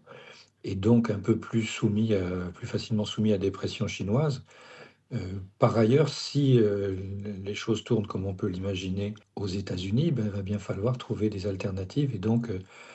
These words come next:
se trouver obligé commercialement, politiquement, à traiter davantage avec la Chine, alors que les, les divergences politiques sont assez fortes, ça, ça va pas être confortable du tout.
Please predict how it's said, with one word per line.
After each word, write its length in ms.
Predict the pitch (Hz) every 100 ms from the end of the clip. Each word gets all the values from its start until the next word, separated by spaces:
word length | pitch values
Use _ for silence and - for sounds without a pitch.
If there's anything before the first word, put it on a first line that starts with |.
| - -
se 180 | -
trouver 500 | 117 - 117 113 107 - -
obligé 680 | 127 120 120 117 123 113 -
commercialement, 840 | - 139 135 131 - 127 117 117 113
politiquement, 720 | 127 110 110 117 - 117 110 - - - _ _
à 100 | -
traiter 340 | - 120 - 117
davantage 540 | 117 117 117 123 104
avec 240 | 98 101
la 120 | 104 95
Chine, 460 | - 120 110 95 92 _ _ - _ _
alors 380 | 135 127 135 131
que 120 | -
les, 280 | 101 98 98
les 140 | 95 95
divergences 680 | 101 104 90 98 101 98 95 90
politiques 380 | 92 92 117
sont 140 | - 98
assez 220 | 92 101
fortes, 360 | - 139 139 -
ça, 80 | 92
ça 140 | - 90
va 80 | 92
pas 160 | 117
être 80 | 117
confortable 500 | - 87 98 - 92
du 120 | 101
tout. 160 | -